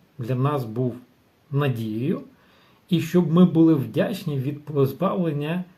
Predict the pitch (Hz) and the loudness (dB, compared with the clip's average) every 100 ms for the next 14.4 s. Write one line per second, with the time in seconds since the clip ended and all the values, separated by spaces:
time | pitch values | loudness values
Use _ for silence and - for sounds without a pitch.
0 | _ _ _ _ _ 135 156 175 - - | _ _ _ _ _ -4 -2 -2 -8 -6
1 | 131 147 151 165 202 254 147 120 131 - | 0 2 4 6 4 4 4 4 2 0
2 | 190 202 190 180 131 143 135 117 131 139 | 0 0 2 -2 -2 -4 -4 -2 0 0
3 | 135 - _ 143 190 127 - 113 113 127 | -4 -8 _ -2 -2 -2 -6 -12 -8 -6
4 | 110 127 120 117 _ _ 131 110 131 - | -6 -6 -8 -10 _ _ -10 -6 -6 -6
5 | 110 - _ _ _ _ _ _ _ _ | -12 -16 _ _ _ _ _ _ _ _
6 | - 143 135 113 214 202 180 156 156 214 | -8 -4 0 2 6 8 8 6 4 2
7 | 196 135 147 120 131 143 151 139 - _ | 0 -2 -2 -2 0 -2 -2 -6 -10 _
8 | 131 135 127 160 - - - 135 139 - | -2 0 2 0 -4 -16 -6 -6 -6 -14
9 | _ 120 135 - 165 160 127 135 135 139 | _ -6 -6 0 0 0 -6 -6 -2 0
10 | 139 135 127 113 - _ _ - 127 123 | -2 -4 -8 -10 -16 _ _ -6 -2 0
11 | 127 131 131 165 - - - - _ _ | 0 0 0 0 -6 -16 -20 -20 _ _
12 | - 131 165 165 151 151 170 175 - 135 | -8 -2 0 2 2 2 0 0 -4 -2
13 | 120 139 143 135 131 107 - - 123 143 | 0 0 0 -2 -6 -12 -16 -10 -2 4
14 | 175 214 220 226 | 4 4 0 -4